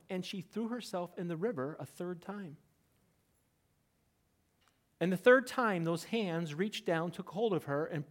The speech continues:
put her on the edge of the river. She realized she wasn't gonna win this battle, so she decided to go home. Uh, I would like to ask her, did she tell her family? But there were some events that were going on.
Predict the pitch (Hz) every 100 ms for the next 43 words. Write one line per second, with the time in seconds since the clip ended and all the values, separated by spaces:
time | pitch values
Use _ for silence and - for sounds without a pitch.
0 | - - 233 - 131 139 - 143 143 139
1 | 139 135 131 131 175 101 - _ _ _
2 | _ _ _ _ - 180 262 262 196 -
3 | 196 196 202 190 180 175 165 147 147 180
4 | 277 170 131 170 165 - 175 170 196 175
5 | 165 175 180 180 160 170 180 285 117 -
6 | - _ _ _ _ _ _ _ _ _
7 | _ _ _ _ _ _ - _ _ _
8 | - 127 - 170 - - _ _ _ _
9 | _ _ _ _ 151 156 180 220 220 -
10 | 170 170 - - 127 131 - - 160 185
11 | 165 - 151 127 120 160 151 165 180 175
12 | 170 - 190 180 156 202 - 214 175 156
13 | 175 180 117 110 170